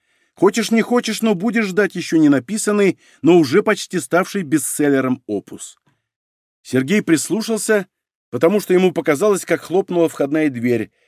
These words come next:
и немедленно расстроился, потому что он услышал знакомую походку и напевы, а это значило, что пришла Рита. «Марго, ты?» —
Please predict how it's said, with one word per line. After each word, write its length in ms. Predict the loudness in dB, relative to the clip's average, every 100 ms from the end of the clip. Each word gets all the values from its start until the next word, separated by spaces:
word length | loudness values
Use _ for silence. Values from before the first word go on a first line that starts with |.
| _ _
и 80 | 4
немедленно 480 | 6 4 2 2
расстроился, 640 | 2 0 -2 0 0 -2 -8
потому 320 | -6 -2 -2
что 140 | -2 0
он 100 | 2
услышал 400 | 2 -2 -2 -4
знакомую 480 | -4 -4 -2 -2 -4
походку 600 | -10 -4 -4 2 0 0 _
и 100 | 2
напевы, 640 | 2 2 0 -2 -2 -6 -20 _ _ _
а 140 | 0
это 160 | 0 0
значило, 500 | 0 0 0 0 -4
что 180 | -2 -4
пришла 580 | -2 -6 -4 0 0 -2
Рита. 580 | -8 -8 -8 -12 -20 -20 _ _ _ _ _
«Марго, 460 | -2 0 2 2 2
ты?» — 380 | 0 -2 -2